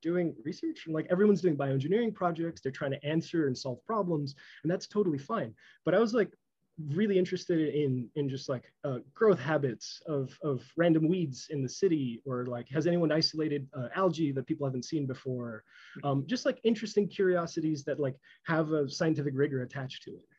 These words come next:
Speaker 1: not just,
Speaker 2: Mm-hmm.
Speaker 1: like, you know, throw some G F P in there and watch it glow, right?
Speaker 2: Mm-hmm.
Speaker 1: Um, and that, what, like,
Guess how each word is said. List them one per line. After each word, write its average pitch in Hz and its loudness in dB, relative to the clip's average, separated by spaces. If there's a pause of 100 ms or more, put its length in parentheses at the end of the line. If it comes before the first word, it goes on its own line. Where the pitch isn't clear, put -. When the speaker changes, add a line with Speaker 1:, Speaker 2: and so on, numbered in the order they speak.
(140)
Speaker 1:
not 147 -2
just, 156 -4
Speaker 2:
Mm-hmm. 170 -2
Speaker 1:
like, 139 0
you 127 -6
know, 127 0
throw 151 -2
some 151 -2
G 143 2
F 139 -2
P 202 0
in 160 4
there 139 2
and 127 -2 (140)
watch 131 -6
it 131 -14
glow, 120 -8 (200)
right? 123 -8 (140)
Speaker 2:
Mm-hmm. - -10
Speaker 1:
Um, 139 4 (180)
and 190 6 (560)
that, 190 0 (280)
what, 220 2
like, 208 2